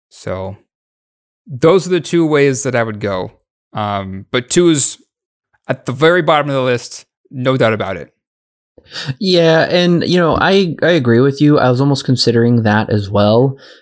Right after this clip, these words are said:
Speaker 2: because if I just wanna watch a Taken movie,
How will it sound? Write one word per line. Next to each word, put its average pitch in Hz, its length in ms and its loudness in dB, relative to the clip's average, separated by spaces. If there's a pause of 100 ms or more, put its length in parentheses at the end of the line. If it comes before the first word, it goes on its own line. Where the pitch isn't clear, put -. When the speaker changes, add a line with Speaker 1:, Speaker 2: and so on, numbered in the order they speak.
Speaker 2:
because 120 580 2
if 104 120 -2
I 120 80 2
just 127 200 0
wanna 107 320 0
watch 120 280 2
a 113 80 0
Taken 110 500 0
movie, 160 520 2